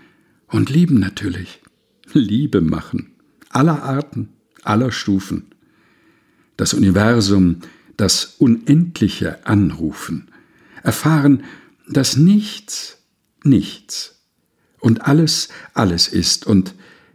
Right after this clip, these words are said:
immer wahr war, immer hier, immer ich, immer du, immer wir,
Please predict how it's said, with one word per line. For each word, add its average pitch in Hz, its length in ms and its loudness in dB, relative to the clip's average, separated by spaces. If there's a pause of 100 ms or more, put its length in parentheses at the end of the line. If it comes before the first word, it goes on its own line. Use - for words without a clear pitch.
(100)
immer 143 460 2
wahr 117 380 -6
war, - 520 -14 (720)
immer 113 200 4
hier, 85 420 -6 (720)
immer 87 220 -4
ich, - 500 -6 (600)
immer 131 280 4
du, 101 420 -2 (1040)
immer 131 380 2
wir, 135 420 -6